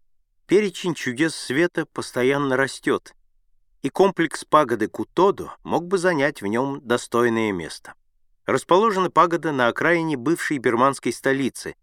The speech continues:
города Мандалай. В рекламных проспектах и туристских путеводителях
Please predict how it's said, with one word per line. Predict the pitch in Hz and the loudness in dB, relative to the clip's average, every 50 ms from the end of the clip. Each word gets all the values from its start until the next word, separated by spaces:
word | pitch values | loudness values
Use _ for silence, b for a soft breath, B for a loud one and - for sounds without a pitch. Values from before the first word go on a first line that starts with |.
| _ _ _ | _ _ _
города | - 110 127 139 139 135 127 131 120 | -2 0 2 2 2 2 2 0 0
Мандалай. | 123 131 131 131 127 127 135 131 117 90 71 - - _ _ _ _ _ _ _ _ _ _ _ _ _ _ _ _ _ _ _ _ _ _ _ | 0 0 0 0 2 2 2 2 2 0 -4 -6 -10 _ _ _ _ _ _ _ _ _ _ _ _ _ _ _ _ _ _ _ _ _ _ _
В | - 107 131 | -2 -2 -2
рекламных | 135 - - 180 190 180 170 165 143 - | 0 2 4 4 4 4 4 0 -4 -2
проспектах | - 135 131 - - - 160 160 - - - 147 - - | -2 -2 -2 -2 -2 -2 -2 -2 -2 -4 -8 -8 -8 -8
и | - 110 | -10 -8
туристских | 101 - 120 127 135 123 - - - - - | -4 -2 -2 -2 -2 -4 -6 -8 -10 -10 -10
путеводителях | - - 98 - 120 127 156 170 190 214 185 - 190 170 160 - - | -8 -8 -6 -4 -2 -2 -2 -2 -4 -6 -4 -4 -4 -4 -4 -6 -10